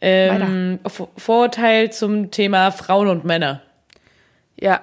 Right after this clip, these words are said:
Speaker 2: Frauen können schlecht einparken, Männer können nicht zuhören.
Speaker 1: Ja.
Speaker 2: Stimmt teilweise. Männer
Speaker 1: Stimmt nicht. Ich kann ziemlich gut parken.
Speaker 2: Wollte ich auch grad
Speaker 1: Ich
Speaker 2: sagen.
Speaker 1: brauch, ich brauch
Speaker 2: Der
Speaker 1: lang,
Speaker 2: Teil mit dem Ei.
Speaker 1: aber ich kann's.
Speaker 2: <laughs>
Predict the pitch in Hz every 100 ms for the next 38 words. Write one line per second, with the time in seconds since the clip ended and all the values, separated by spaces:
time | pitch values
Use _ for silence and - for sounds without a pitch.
0 | - - 202 220 226 220 196 180 190 180
1 | 220 262 294 311 294 285 254 240 247 233
2 | 220 220 226 - 202 185 165 156 156 _
3 | _ _ _ _ _ _ _ _ _ _
4 | _ _ _ _ _ 156 147 - - -
5 | 190 202 180 170 175 185 233 320 _ _
6 | _ _ _ _ _ _ _ _ _ _
7 | _ _ _ 185 185 180 233 233 180 160
8 | - - 214 208 - 214 208 - 190 185
9 | 147 139 143 139 147 147 190 220 214 220
10 | - 185 - 160 202 202 - 185 - 165
11 | 175 170 160 185 190 196 196 180 - 208
12 | 208 233 - 185 151 135 - -